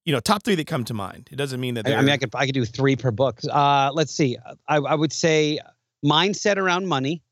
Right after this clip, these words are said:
Speaker 2: first of all, like, just overall mindset around money.
Speaker 1: Okay.
Speaker 2: Two is, um, uh,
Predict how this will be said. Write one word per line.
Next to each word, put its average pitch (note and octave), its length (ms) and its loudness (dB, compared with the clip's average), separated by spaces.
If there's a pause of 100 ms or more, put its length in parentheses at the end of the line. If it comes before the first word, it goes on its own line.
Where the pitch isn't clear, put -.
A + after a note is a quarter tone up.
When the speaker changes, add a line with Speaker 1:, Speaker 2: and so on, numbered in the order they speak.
Speaker 2:
first D#3 220 -2
of B2 100 -2
all, A#2 240 -2 (120)
like, B2+ 160 -2
just C3 180 -4
overall C3+ 480 2
mindset A#2 420 -2
around A2 260 0
money. G#2+ 300 0 (440)
Speaker 1:
Okay. B2+ 120 -8 (140)
Speaker 2:
Two F3+ 640 4 (120)
is, C#3 800 2 (120)
um, B2+ 720 2 (2000)
uh, E3 580 4